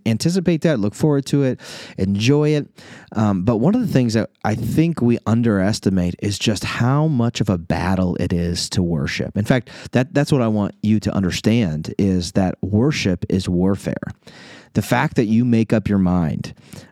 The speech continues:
um, on Saturday night to go to church, to be present, uh, to worship the Lord in the congregation, um, that will be met by opposition. A-, and then on the way to church, and then on the way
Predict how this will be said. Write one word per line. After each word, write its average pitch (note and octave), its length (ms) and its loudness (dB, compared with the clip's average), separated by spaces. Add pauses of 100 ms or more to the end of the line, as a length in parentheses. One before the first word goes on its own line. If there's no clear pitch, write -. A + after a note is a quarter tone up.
um, F#2 300 2
on G2 260 2
Saturday C3+ 640 0
night G2 480 -2 (400)
to C3 180 4
go G#2 240 2
to C#3+ 100 0
church, - 640 -4 (120)
to A2 100 2
be A2+ 220 2
present, C3 680 0 (300)
uh, G2 180 2
to G#2 140 0
worship B2+ 360 0
the C#3+ 100 0
Lord B2+ 480 2
in A2 260 2
the G2 80 0
congregation, G#2 920 0 (440)
um, F#2+ 340 0
that A2 440 -2
will B2 200 2
be A2 220 2
met G#2+ 500 0
by G2 200 0
opposition. F2+ 800 0 (260)
A-, A#2+ 40 2
and B2 280 2
then A#2+ 360 0
on G#2 180 2
the G2 40 4
way F2+ 160 2
to A#2+ 120 2
church, F#3 500 0
and F#2 260 2
then F#2 300 2
on G2 540 0 (200)
the G2+ 200 0
way F#2+ 260 2